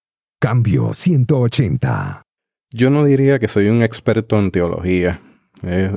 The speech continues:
Speaker 2: es algo que siempre, eh, vas a notar en mí cada vez que, eh, me dicen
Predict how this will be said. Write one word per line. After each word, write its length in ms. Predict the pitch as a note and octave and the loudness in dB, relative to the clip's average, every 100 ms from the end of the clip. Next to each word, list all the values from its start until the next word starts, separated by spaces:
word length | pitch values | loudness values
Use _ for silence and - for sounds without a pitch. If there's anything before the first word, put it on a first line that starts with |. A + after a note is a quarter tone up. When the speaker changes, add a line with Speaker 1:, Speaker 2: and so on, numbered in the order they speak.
| - | -8
Speaker 2:
es 180 | G#2+ G#2+ | -2 0
algo 300 | G#2+ A2 G2+ | 2 2 0
que 80 | |
siempre, 880 | G2 G2+ F#2+ - A2+ A2 G#2+ G2+ F#2+ G#2 | 0 0 0 0 2 4 4 2 2 -2
eh, 460 | G2+ F#2 F#2+ G2 | -4 -2 -4 -6
vas 240 | G2+ F#2+ G2+ | -6 -2 0
a 60 | |
notar 320 | G#2+ G#2 G#2+ G#2+ | 2 2 2 2
en 100 | G#2 | 2
mí 160 | G#2+ | 2
cada 220 | - F#2+ | 0 0
vez 140 | G2+ G#2 | 2 0
que, 580 | A2+ G#2 G2 F#2+ G2 - _ _ _ _ _ _ _ _ _ _ | 2 2 2 0 -2 -8 _ _ _ _ _ _ _ _ _ _
eh, 600 | G2+ F#2+ F2+ F#2 F#2 - - | -2 0 0 -4 -6 -12 -2
me 180 | G2+ G2 | 2 4
dicen 600 | A2 - A2 G2+ G2 | 4 2 0 0 0